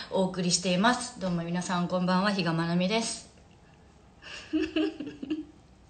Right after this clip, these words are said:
はあ、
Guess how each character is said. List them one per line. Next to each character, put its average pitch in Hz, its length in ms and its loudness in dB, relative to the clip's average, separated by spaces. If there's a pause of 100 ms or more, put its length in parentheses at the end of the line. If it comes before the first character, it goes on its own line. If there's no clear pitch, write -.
(1700)
は 339 540 6
あ、 - 20 0